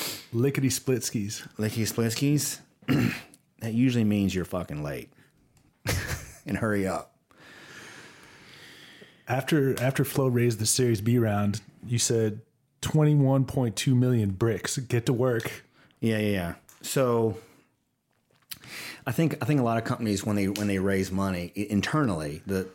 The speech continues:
Speaker 2: the senior, senior leadership team doesn't really fall into this trap, but a lot of people think, "Oh, we have twenty-one million dollars," or, you know, "We can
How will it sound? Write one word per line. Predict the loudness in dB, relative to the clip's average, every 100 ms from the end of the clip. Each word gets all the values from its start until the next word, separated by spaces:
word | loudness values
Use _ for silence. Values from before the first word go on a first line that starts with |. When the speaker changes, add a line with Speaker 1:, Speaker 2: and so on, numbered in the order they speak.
| -20 -16
Speaker 2:
the | -6 -4
senior, | 0 2 0 0
senior | 2 2
leadership | 4 2 0 -2 -4
team | -2 0 2
doesn't | 0 -2
really | -4 -4
fall | -4 -4 -4
into | -4
this | -6
trap, | -6 -4 -4 -4 -4
but | -4 -4 -10 -20 -20 -20 -10
a | -4
lot | -2 -2
of |
people | -2 -4
think, | -2 -4 -2
"Oh, | 0
we | 0 0
have | 0 -4
twenty-one | -6 -2 0 0 0 0 -2
million | -2 -2 -4 -2
dollars," | -2 -2 -4 -8 -10
or, | -10 -12 -12
you | -10
know, | -8 -4
"We | -4
can | -2 -4 -4 -6